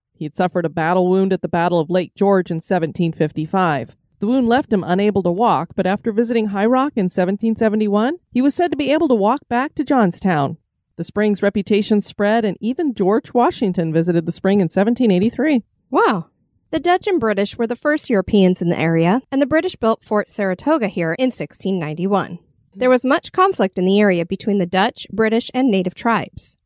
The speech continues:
Speaker 2: The first European to settle what would become Saratoga Springs was Alexander Bryan in seventeen eighty-seven, and eventually many people followed. They gave the town the special name of Town of the Springs near Saratoga.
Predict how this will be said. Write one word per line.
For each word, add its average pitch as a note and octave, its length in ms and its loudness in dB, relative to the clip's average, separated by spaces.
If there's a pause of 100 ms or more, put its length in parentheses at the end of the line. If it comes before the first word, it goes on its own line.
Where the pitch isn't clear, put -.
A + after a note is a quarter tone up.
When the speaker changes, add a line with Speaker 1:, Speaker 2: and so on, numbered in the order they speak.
(240)
Speaker 2:
The A#3 80 -8
first G#4+ 340 -2
European A#3+ 420 2
to A3 80 -2
settle G3+ 400 2
what F#3+ 160 0
would F3+ 80 2
become F3+ 400 2
Saratoga F3+ 500 0
Springs A3 720 0
was B3 140 0 (100)
Alexander B3+ 500 0
Bryan G#3+ 560 0
in A#3+ 140 4
seventeen C#4 500 2
eighty-seven, F#3+ 640 0 (200)
and B3 100 2
eventually C4 500 0
many G#3 280 2
people G#3+ 260 -4
followed. - 540 -2 (320)
They A3+ 100 4
gave C#4 240 2
the F#4 80 2
town D4 300 2
the B3+ 80 0
special G#3 400 -2
name G#3 260 2
of F#3 240 0 (140)
Town F3+ 240 0
of F3+ 80 -4
the - 100 -6
Springs B3+ 580 0
near B3+ 140 2
Saratoga. - 720 -2